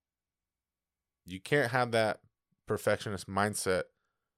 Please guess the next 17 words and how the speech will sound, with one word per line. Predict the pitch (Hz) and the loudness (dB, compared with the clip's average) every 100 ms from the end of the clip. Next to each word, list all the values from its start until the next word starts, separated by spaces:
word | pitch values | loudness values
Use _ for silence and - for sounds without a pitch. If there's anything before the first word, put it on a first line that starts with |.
| _ _ _ _ _ _ _ - | _ _ _ _ _ _ _ -8
And | 95 | -4
then | 98 92 92 | -2 -2 -4
when | 95 | -4
you're | 92 | -6
disappointed | 85 92 82 - 107 107 95 | -6 -6 -6 -4 -2 0 -2
and | 82 76 | -6 -6
frustrated, | - 107 - 78 80 71 - _ _ _ _ _ _ _ _ _ _ _ - | 2 2 2 -4 -4 -6 -10 _ _ _ _ _ _ _ _ _ _ _ -2
what | 117 | 0
are | 123 | 0
the | 120 | 0
chances | 120 107 98 | -2 -2 -4
you're | 95 | -2
gonna | 92 | -4
give | 90 90 | -2 0
that | 82 | 0
person | - 92 87 | -2 -6 -6
a, | 76 | -6